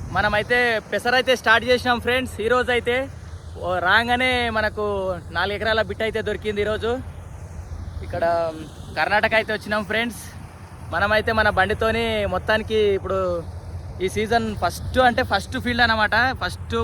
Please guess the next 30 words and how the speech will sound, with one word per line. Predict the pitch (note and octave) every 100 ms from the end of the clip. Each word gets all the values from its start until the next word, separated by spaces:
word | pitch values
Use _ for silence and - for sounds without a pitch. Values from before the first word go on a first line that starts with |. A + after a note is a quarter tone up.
| A3
మన, | G#3+ G#3 G3+ F#3 - - - - - -
ఆ, | E3+ E3+ E3+
ఇక్కడ | D#3+ F3 D#3+ D3+ D3 C#3+ C3+ - - - D#3+
ఏమంటారు | F#3+ G#3 G3 G3
పెసర్ | F#3+ A3+
స్టార్ట్ | - A3 A3
అవుతుంది. | G#3+ A3+ A3+
పెసర్ | G3+ A3+ A3
తర్వాత | G#3 G#3 G#3+ B3 C4 B3+ A#3 G#3 G3+
మన | G3+ F#3
వరి, | F#3+ A3
వరి | G3+ G#3 G3+
తర్వాత | G#3 G3+ G3+
మళ్ళీ | G3 G#3 F#3+
కందులు, | G3 G#3 G#3+ A3 A3 - - - - - F3+
ఓమ, | G#3 G#3+ G#3+ G#3+
కుసుమ | - F#3 G#3
అట్లాంటివి | G3+ G3+ G3+ G#3
అయితే | G3 G#3+
మన | G3+ F#3
బండితోనే | F#3 F#3 G#3
అయితే | G#3 G3
కోస్తాం | G3 G#3 G3+
ఫ్రెండ్స్. | G3 G#3+ G3+ - - - - - - - - - - - - - - - - - - - - - - F3+
వీడియో | A#3+ C4 C4
అయితే | B3 B3+ B3+
లాస్ట్ | A3 A#3+ B3+
వరకు | B3+ B3+ A3+
చూడండి | B3+ B3+ A#3+
ఫ్రెండ్స్. | A#3+ B3+ A#3+